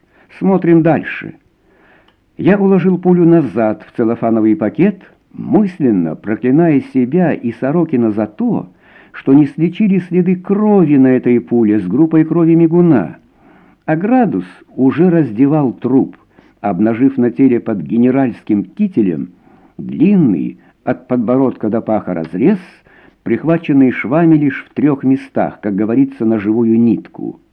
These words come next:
"Что тебя еще интересует?" — спросил Градус, занеся скальпель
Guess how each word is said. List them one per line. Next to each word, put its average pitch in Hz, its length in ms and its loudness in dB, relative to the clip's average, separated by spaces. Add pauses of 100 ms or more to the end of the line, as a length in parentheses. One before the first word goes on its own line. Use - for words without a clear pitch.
(420)
"Что - 200 -6
тебя 151 260 2
еще 123 480 -4
интересует?" — 131 680 -4 (580)
спросил 104 380 -6
Градус, 131 420 -4 (500)
занеся 135 600 -4
скальпель 185 680 -8